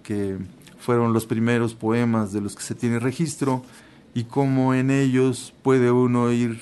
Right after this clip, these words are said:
eh, encontrando los estereotipos de hombre y mujer. Em, cómo se desarrolla la poesía en México, cómo la mujer,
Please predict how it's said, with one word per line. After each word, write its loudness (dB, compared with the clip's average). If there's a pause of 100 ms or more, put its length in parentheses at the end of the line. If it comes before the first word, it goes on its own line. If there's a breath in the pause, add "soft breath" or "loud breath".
eh, -6
encontrando 0
los -2
estereotipos -2
de 0
hombre 0
y -4
mujer. -4 (1500 loud breath)
Em, -2 (1000 loud breath)
cómo 4
se 2
desarrolla 2
la 2
poesía -2
en 0
México, -2
cómo 0
la -2
mujer, -2